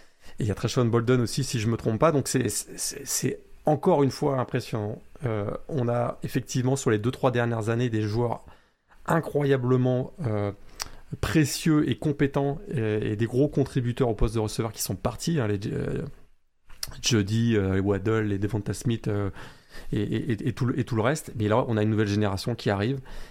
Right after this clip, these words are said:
et qui semble être autant,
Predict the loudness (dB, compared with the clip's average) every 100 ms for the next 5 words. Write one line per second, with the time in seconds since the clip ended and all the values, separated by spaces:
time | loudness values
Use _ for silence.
0 | -6 -4 -2 -2 0 2 2 2 -2 -6
1 | -4 -4 -6 -18 -20 -20 _ _ -20 -4
2 | -2 -2 -2 -2 -2